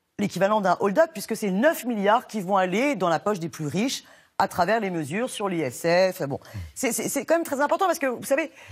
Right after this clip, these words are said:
quatre-vingts pour cent, euh, des profits aujourd'hui sont redistribués en dividendes aux actionnaires et simplement vingt pour cent, euh, dans, euh, la production. Donc, comme mesure, ce que nous proposons, il faut faire sauter le verrou de Bercy. Les fraudeurs fiscaux,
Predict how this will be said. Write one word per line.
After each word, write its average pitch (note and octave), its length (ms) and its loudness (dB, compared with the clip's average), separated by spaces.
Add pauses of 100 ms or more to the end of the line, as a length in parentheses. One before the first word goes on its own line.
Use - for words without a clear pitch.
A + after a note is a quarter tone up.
(160)
quatre-vingts D4+ 420 2
pour C4+ 220 -6
cent, A3+ 340 -2 (360)
euh, F#3 140 2
des A#3 160 2
profits C4 420 0
aujourd'hui A3 540 -2 (200)
sont A#3 220 0
redistribués B3 1040 0 (140)
en A#3+ 100 2
dividendes G#3 400 0
aux E3 120 0
actionnaires G#3+ 580 2 (280)
et B3+ 60 2
simplement B3+ 440 0
vingt C#4 160 0
pour - 200 -10
cent, B3 400 0
euh, E3 180 0
dans, A3+ 340 0
euh, F3+ 80 2
la F3+ 100 0
production. E3+ 460 -6 (280)
Donc, C4 160 0
comme E4+ 140 4
mesure, G3 280 0
ce - 60 -12
que C#4+ 80 0
nous C4 120 0
proposons, E3+ 520 -2
il - 220 -20
faut C#4+ 80 -2
faire - 160 2
sauter G#3+ 220 -2
le E3 60 -2
verrou E3 200 -4
de E3 40 -6
Bercy. A3 440 -4 (340)
Les A3+ 160 0
fraudeurs G3 320 0
fiscaux, A#3+ 500 -2